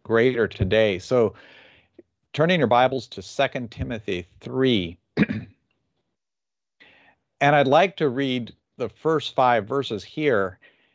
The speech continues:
And this really is the antithesis. It's the opposite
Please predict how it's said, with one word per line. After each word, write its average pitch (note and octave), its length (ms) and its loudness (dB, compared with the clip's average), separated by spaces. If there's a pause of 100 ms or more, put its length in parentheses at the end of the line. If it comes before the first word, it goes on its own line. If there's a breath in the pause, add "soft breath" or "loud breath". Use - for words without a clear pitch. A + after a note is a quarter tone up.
(360 soft breath)
And C#3+ 180 2
this F3+ 280 0
really E3+ 440 2
is C3 280 2
the A#2+ 480 0 (960)
antithesis. A#2 760 -4
It's - 240 -8
the B2 160 -4
opposite A#2 800 -2